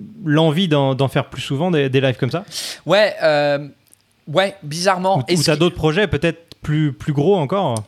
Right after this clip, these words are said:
Speaker 2: Bah non, pas pour l'instant. Euh, mais en vrai, c'est très bizarre ce truc. Ce... Parce qu'en vrai, et j'en ai parlé, euh, pendant le live aussi, tu vois, en vrai, quand, quand je l'ai fait,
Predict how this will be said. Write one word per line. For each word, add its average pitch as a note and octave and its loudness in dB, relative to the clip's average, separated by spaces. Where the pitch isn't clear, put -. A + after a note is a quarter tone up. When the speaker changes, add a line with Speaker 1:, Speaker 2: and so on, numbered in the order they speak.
Speaker 2:
Bah E3+ 2
non, A3 -2
pas B3 0
pour A3 -2
l'instant. G#3+ -2
Euh, C3+ 0
mais E3 -2
en D#3+ 2
vrai, E3+ 0
c'est - -2
très B3+ -2
bizarre A3 -4
ce - -6
truc. C#3 -10
Ce... C3 -2
Parce E3 -2
qu'en F#3 0
vrai, F3+ 2
et C#3+ -4
j'en D3 -6
ai C#3 -6
parlé, E3 0
euh, C3 0
pendant C#3 -4
le C3+ -2
live C#3+ 0
aussi, G3+ -8
tu - -14
vois, F3+ 4
en D#3+ 2
vrai, F3 2
quand, C#3+ -4
quand C#3+ -2
je C3 -4
l'ai D3 -2
fait, G3+ 0